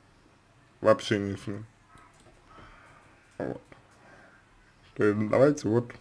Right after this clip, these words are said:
тут, а,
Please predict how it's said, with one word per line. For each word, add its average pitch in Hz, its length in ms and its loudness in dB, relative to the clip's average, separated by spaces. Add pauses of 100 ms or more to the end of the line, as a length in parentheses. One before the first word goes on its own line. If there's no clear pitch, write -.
(520)
тут, 120 280 0 (1700)
а, 95 300 -2